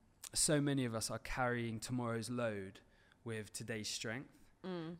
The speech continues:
Speaker 1: And it's about, um, living for today, living for this situation. And, you know, t-, today's got enough stuff of its own. And so giving our all to today, giving our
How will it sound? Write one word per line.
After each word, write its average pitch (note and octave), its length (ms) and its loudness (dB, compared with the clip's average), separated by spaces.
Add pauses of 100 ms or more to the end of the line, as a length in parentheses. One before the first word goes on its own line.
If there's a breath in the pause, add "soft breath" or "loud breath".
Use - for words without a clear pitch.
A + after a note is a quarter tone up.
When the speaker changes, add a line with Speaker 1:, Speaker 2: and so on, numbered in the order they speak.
Speaker 1:
And C3+ 120 0
it's - 140 -2
about, A#2+ 560 2
um, A2+ 400 -2 (960)
living C3 340 0
for B2 300 -4
today, A2+ 580 -4 (460)
living B2+ 260 -4
for A#2 480 -6 (260)
this C3+ 200 -2
situation. G#2+ 720 -4 (680 loud breath)
And, A#2 340 -4
you C3 120 -4
know, A2 40 -6
t-, - 160 -12 (260)
today's C#3+ 360 0
got C#3+ 100 -4
enough B2 200 -2
stuff - 200 -6
of G2+ 100 -8
its G#2 160 -6
own. B2 280 -2
And G2+ 100 -6
so - 160 -4
giving C3+ 260 -4
our A#2+ 220 -6
all C3+ 300 -2
to A#2+ 160 -6
today, A2+ 500 -4 (140)
giving B2+ 240 -4
our A#2 160 -6